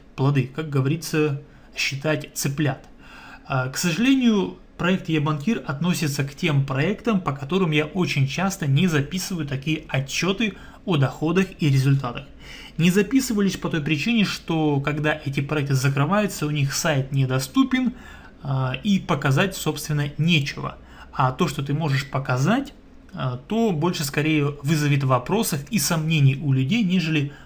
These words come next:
подтвердит твою компетентность и какие-то там результаты. Вот проект «Я Банкир» относится именно к этим проектам. Если мы сегодня зайдем на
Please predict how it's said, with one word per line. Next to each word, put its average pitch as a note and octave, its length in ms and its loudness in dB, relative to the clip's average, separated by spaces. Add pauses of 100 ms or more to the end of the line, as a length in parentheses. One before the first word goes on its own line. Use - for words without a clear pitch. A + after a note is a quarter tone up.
(120)
подтвердит C#3+ 520 0
твою B2 140 -2
компетентность C#3 840 0
и F3 40 -4
какие-то D3+ 440 -2
там B2+ 180 -2
результаты. C3+ 560 0 (600)
Вот A3+ 260 0
проект - 400 -2
«Я E3+ 100 2
Банкир» E3 520 0
относится E3 500 -4
именно D3+ 600 0 (120)
к - 80 -6
этим C#3 320 2
проектам. C3+ 540 0
Если D3 240 -2
мы C#3 100 6
сегодня C#3 420 0
зайдем C3+ 440 2
на C3 220 2